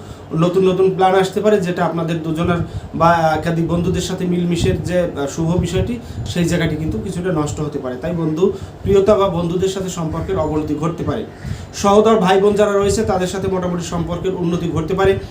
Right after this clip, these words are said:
মায়ের শরীর স্বাস্থ্যের দিকে খেয়াল করতে হবে। মা দ্রুত অসুস্থ হতে পারে, মায়ের অপারেশন হতে পারে,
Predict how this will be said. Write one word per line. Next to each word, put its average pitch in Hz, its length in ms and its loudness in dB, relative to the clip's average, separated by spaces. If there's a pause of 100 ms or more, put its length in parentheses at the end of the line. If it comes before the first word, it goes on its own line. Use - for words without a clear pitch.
(160)
মায়ের 175 380 4
শরীর 180 260 0
স্বাস্থ্যের 190 400 -2
দিকে 180 200 -2
খেয়াল 180 240 -2
করতে 190 280 0
হবে। 202 220 2 (340)
মা 156 280 4
দ্রুত 165 220 -4
অসুস্থ 190 420 0
হতে 190 180 -2
পারে, 196 240 0
মায়ের 160 280 0
অপারেশন 190 520 0
হতে 196 160 -4
পারে, 190 320 2